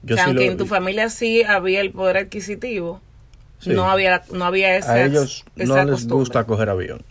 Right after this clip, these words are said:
Speaker 1: O sea,
Speaker 2: Ok.
Speaker 1: lo que yo sí vi fue mucho turismo interno, eh, pero no les gusta coger avión.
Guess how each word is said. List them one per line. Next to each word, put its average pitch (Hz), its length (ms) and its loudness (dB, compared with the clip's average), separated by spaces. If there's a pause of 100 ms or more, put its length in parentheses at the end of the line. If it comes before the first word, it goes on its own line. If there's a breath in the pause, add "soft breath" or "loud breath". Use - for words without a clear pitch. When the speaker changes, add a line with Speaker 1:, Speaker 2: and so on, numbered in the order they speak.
(140)
Speaker 1:
O - 20 -20
sea, 92 340 -4
Speaker 2:
Ok. - 140 -12 (460 loud breath)
Speaker 1:
lo 101 120 -8
que 110 100 -2
yo 107 140 2
sí 127 120 -2
vi 117 200 2
fue 113 160 -2
mucho 113 240 0
turismo 104 480 -6
interno, 139 480 -2 (1080 soft breath)
eh, 98 520 -4 (140)
pero 107 180 -2
no 104 180 0
les 107 100 -2
gusta 107 300 -4
coger 95 220 -4
avión. 85 340 -8